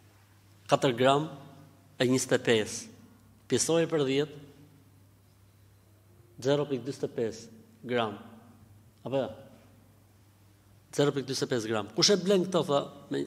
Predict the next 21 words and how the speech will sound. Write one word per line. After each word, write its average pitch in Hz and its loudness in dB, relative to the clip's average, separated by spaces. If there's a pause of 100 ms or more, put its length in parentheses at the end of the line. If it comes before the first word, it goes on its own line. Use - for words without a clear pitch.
me 131 -4
zero 147 0
pikë 135 -8
dyzet, 135 -8
si 139 -8
më 131 -6
thonë, 139 -2
me 131 -8
pesëdhjetë 127 -2
gram, 127 -4 (400)
Flori? 135 -2 (600)
Tha, 131 2
"Mos, 135 0
o 139 -4
pejgamberi 135 4
i - 2
Zotit, 156 0 (840)
jo 123 -2
me 120 -4
pesëdhjetë 123 -4
gram, 113 -4